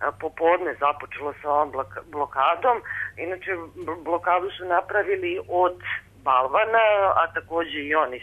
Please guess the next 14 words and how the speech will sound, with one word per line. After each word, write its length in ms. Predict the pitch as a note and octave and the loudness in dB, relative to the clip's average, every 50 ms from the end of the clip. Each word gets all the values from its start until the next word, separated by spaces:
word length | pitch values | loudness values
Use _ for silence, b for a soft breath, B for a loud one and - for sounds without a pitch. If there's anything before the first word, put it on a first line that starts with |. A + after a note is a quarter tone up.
| - | -12
stoje 320 | - B2 D3 C#3 B2+ C#3+ C#3 - | -2 0 0 2 2 2 0 0
u 120 | - C#3 C#3 | -4 -8 -8
blizini 480 | C3 A#2+ C3+ A2+ A2 C#3 C3+ B2 G2+ | -8 -10 -12 -12 -10 -12 -14 -14 -10
tih 220 | G2+ C#3 C#3+ C3+ - | -8 -8 -8 -2 2
Balvana. 500 | G2 F#2 B2 F3 F#3 G#3+ A3+ G3+ E3+ D3 B B B B B B B B | 4 4 4 4 2 2 2 2 2 0 B B B B B B B B
Oni 300 | - C#3 F#3 A#3 B3 F#3+ | 0 2 4 4 2 0
kažu 440 | - - F#3 G3 G#3+ G3+ - F#3+ G#3+ F3+ D#3+ - | 2 2 2 2 2 2 0 -2 -2 -2 -2 -6
da 60 | D#3 D3+ | -10 -2
žele 300 | D3 F3 F3 F#3 G#3 F#3 | 2 2 4 4 2 2
da 140 | D3+ E3 - - | 0 -2 -4 -4
spreče, 540 | - - D3+ F#3 G3+ G3+ - - - F3+ C#3 | -2 2 4 4 4 2 0 -2 0 0 2
em, 1160 | A#2+ - - - - - - - - - C3 D3 D3+ D#3 D3 D#3 D#3+ D3 C#3 D3+ D#3 D3 C#3+ C3+ - - - | 0 0 -4 -6 -8 -6 -8 -6 0 2 4 6 6 6 6 6 4 4 2 0 -2 -6 -8 -12 -16 -6 0
da 140 | E3 D#3 D3+ D#3 D3+ C#3+ C#3+ D3 - - | 2 4 4 6 6 4 2 2 0 0
kamioni 440 | D#3+ D3+ D#3 D#3 E3+ F3+ G3 F#3+ | 0 0 2 2 2 2 2 0